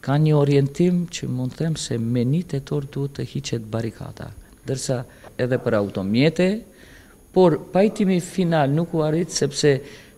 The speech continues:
ne, e, si pal në këto bisedime, për këto katër tema kemi kërkuar marrëveshje në pako.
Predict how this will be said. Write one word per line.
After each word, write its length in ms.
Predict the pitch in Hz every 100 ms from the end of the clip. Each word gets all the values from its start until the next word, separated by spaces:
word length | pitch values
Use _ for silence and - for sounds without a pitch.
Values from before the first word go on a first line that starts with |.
| -
ne, 320 | 131 139 185 254 269 - - -
e, 160 | - 127 120 104 87 - - - - - - - - -
si 260 | - 143
pal 380 | - - 185 185 160
në 80 | 147
këto 220 | - 139 117 - - - - - - - 110 113
bisedime, 680 | 139 160 151 165 175 180 180 - - -
për 160 | 113 -
këto 160 | 120
katër 320 | - 170 151
tema 320 | 143 165 151 139
kemi 320 | 160 156 139
kërkuar 560 | 123 120 160 170 139
marrëveshje 480 | 117 113 123 131 120
në 160 | 117 101
pako. 460 | - 87 - -